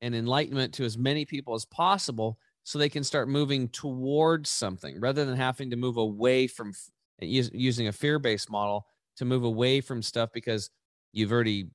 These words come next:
you got the problem, right? And unfortunately, we get a lot of people that they've, "Well, we've tried everything." And then they're, you know, they've, you know, I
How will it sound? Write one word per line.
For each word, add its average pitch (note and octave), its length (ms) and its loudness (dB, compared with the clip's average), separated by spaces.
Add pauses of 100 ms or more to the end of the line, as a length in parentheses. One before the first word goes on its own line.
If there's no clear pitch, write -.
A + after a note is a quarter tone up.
you A2+ 120 -10
got B2+ 240 0
the - 60 -12
problem, C2+ 500 -8
right? F#2+ 380 -2
And A2+ 180 -10
unfortunately, C3 520 0
we C3 60 2
get C3+ 120 2
a B2+ 40 2
lot B2+ 180 4
of A#2+ 40 -8
people B2+ 300 -4
that G#2+ 120 0
they've, G2 280 -6 (520)
"Well, C3+ 100 -2
we've E3 140 2
tried G3+ 280 4
everything." E3 600 0
And A#2+ 100 0
then A#2+ 120 2
they're, A2 360 2
you A#2 100 -4
know, G#2+ 220 2
they've, G2 200 -2 (120)
you A2 80 0
know, F2 100 2
I F#2 120 -2